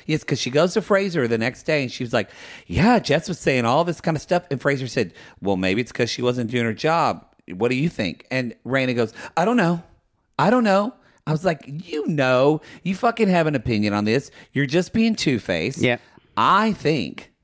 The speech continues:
Speaker 1: it's gonna get around it. I think Raina and Heather are gonna go at it.
Speaker 2: Possibly.
Speaker 1: And Raina's gonna try to come at
Speaker 2: They
Speaker 1: Heather.
Speaker 2: are, they are like oil and water.
Speaker 1: And
Speaker 2: They could not be more different.
Speaker 1: Heather is going to take her down.
Speaker 2: Yeah.
Speaker 1: And then probably feel really horrible about it.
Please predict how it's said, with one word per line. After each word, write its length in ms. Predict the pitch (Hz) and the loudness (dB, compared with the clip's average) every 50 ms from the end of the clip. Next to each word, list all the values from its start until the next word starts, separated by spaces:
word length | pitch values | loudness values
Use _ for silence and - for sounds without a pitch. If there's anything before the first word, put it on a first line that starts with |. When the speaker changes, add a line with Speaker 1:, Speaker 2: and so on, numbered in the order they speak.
| _ _ _ _ | _ _ _ _
Speaker 1:
it's 180 | 120 139 135 - | -4 -4 -4 -2
gonna 200 | - 165 143 123 | -2 0 0 0
get 100 | 117 104 | 0 -2
around 320 | 95 104 120 127 117 107 | -2 -2 -2 -2 -2 -4
it. 100 | 85 - - | -6 -6 -4
I 160 | 90 117 139 | -2 -2 -2
think 240 | 147 170 170 139 - | 0 0 -2 -2 -2
Raina 520 | - 78 82 90 92 92 101 104 110 - - | -6 -6 -4 -2 -2 -2 -2 -2 -4 -6 -6
and 120 | 85 87 | -8 -8
Heather 400 | 85 - - 95 90 85 87 85 | -8 -6 -6 -6 -4 -2 -4 -4
are 120 | - 76 80 | -4 -4 -4
gonna 180 | 78 87 80 | -4 -4 -6
go 240 | 80 76 80 71 71 | -4 -6 -6 -6 -4
at 160 | 71 69 - | -6 -6 -8
it. 240 | - - - - - - | -10 -12 -12 -16 -8 -4
Speaker 2:
Possibly. 500 | - 147 123 113 - 135 107 95 98 101 98 | -2 -2 -2 -2 -4 -8 -6 -2 -2 -2 -2
Speaker 1:
And 280 | 120 120 113 107 104 | -2 -2 -2 -4 -2
Raina's 400 | 110 110 113 123 135 156 160 139 | -2 0 0 0 0 -2 -2 -4
gonna 240 | - - 139 123 123 | -2 -2 0 0 0
try 280 | 113 - - 110 101 98 | -4 -4 -4 -2 -2 0
to 80 | 107 104 | -2 -4
come 220 | - - 135 120 | -4 -4 -4 -2
at 120 | 117 113 98 | -2 -2 0
Speaker 2:
They 180 | 135 139 147 | 0 2 2
Speaker 1:
Heather. 180 | 156 160 156 113 | 2 0 0 0
Speaker 2:
are, 160 | 123 139 - _ - | -2 -4 -6 _ -10
they 340 | 107 113 131 139 151 160 160 | -2 2 2 4 4 4 4
are 100 | 151 151 | 4 4
like 260 | 143 127 120 117 - | 4 2 2 0 2
oil 280 | - 104 104 113 110 107 | 2 4 4 4 4 4
and 140 | 101 101 98 | 2 2 2
water. 320 | 95 95 98 98 98 92 | 2 4 4 2 2 2
Speaker 1:
And 120 | 95 117 117 | 2 2 2
Speaker 2:
They 100 | 123 131 | 2 0
could 280 | - - 156 143 113 | 2 0 0 0 2
not 160 | 120 120 113 | 2 0 0
be 100 | - 110 | 2 2
more 180 | 107 104 98 92 | 2 4 4 4
different. 360 | 82 92 90 - 101 92 95 | 2 0 0 0 -2 -2 -2
Speaker 1:
Heather 440 | - - - 131 127 127 135 139 143 | -4 -4 -2 0 0 2 4 4 4
is 120 | 139 123 | 2 0
going 280 | 104 - 107 101 101 101 | -2 -4 -2 -2 -2 -2
to 100 | - 110 | -6 -8
take 260 | - - 95 76 - | -10 -8 -8 -8 -6
her 100 | - 85 | -8 -8
down. 440 | 73 - 65 50 50 - - - - - _ _ _ _ _ | -6 -6 -8 -8 -8 -12 -14 -16 -18 -20 _ _ _ _ _
Speaker 2:
Yeah. 140 | - 120 98 - - _ _ _ _ _ _ _ _ _ - | -2 -2 -2 -2 -4 _ _ _ _ _ _ _ _ _ -4
Speaker 1:
And 120 | 131 143 | -2 0
then 200 | 151 165 175 170 | 2 2 2 0
probably 560 | - 165 175 160 147 143 147 139 143 147 143 | 0 0 2 2 2 2 0 2 2 0 0
feel 300 | 139 - - 151 143 139 123 | 0 -2 0 2 2 2 2
really 180 | 127 131 127 | 2 0 0
horrible 440 | 117 110 113 110 107 120 131 139 135 | 0 2 2 2 2 2 2 2 2
about 260 | 135 143 147 147 151 | 2 2 2 2 2
it. 120 | 160 170 | 2 0